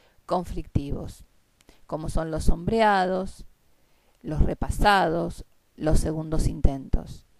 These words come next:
Todo esto nos hace pensar, sumado a que, a lo que vehiculiza el test de la figura humana, en que se encuentra esta persona en una situación vital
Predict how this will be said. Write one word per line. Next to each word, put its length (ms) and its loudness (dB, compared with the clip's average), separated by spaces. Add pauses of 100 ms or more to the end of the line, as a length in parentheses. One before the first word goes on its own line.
(340)
Todo 260 6
esto 300 8
nos 180 -2
hace 240 -4
pensar, 580 0
sumado 640 -6
a 140 -8
que, 320 -16
a 80 -8
lo 140 -8
que 120 -10
vehiculiza 540 -4
el 100 -12
test 160 -2
de 100 -6
la 100 -6
figura 320 -8
humana, 420 -6 (420)
en 140 -10
que 100 -6
se 120 -8
encuentra 600 2
esta 260 -4
persona 420 -2
en 60 -8
una 120 -6
situación 560 -6
vital 420 -4